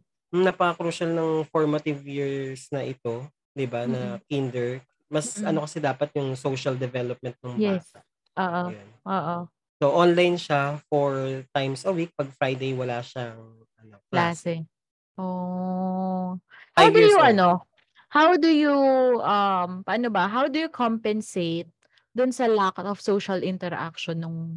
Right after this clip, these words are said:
Speaker 2: yun, let's say, ganyan. So, super crucial ng mga ganyang edad. How do you compensate the need for, um, socialization and everything while
Speaker 1: Pag,
Speaker 2: learning?
Speaker 1: ah, well, y-,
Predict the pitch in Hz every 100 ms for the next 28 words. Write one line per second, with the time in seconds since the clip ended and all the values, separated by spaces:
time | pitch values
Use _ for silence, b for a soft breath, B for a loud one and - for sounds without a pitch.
0 | 165 311 247 220 190 - 214 196 214 226
1 | 196 175 170 - 196 180 175 - 180 175
2 | 180 175 165 170 170 180 175 160 165 156
3 | 151 151 _ _ b b b - 214 214
4 | 233 226 185 180 175 180 - 170 165 -
5 | 170 175 185 190 160 - 165 151 139 127
6 | - 147 151 - 165 175 151 160 170 254
7 | 269 - 220 214 214 208 208 175 175 160
8 | 160 170 165 165 165 - - B B 208
9 | 220 202 170 170 170 175 165 160 _ _
10 | _ _ _ _ _ _ - 185 175 160
11 | 160